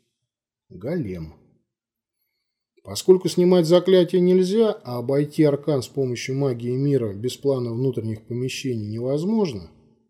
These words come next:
надо его просто обмануть. "Я голем по имени Дикси",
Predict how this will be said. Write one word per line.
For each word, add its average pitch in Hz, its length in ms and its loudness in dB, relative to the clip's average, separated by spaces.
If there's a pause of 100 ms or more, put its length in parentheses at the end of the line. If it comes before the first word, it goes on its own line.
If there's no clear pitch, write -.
(420)
надо 214 300 0
его 147 160 6
просто 123 400 -6
обмануть. 117 680 -10 (1700)
"Я 147 480 0
голем 147 480 0
по 113 160 -2
имени 143 320 0
Дикси", 95 500 -10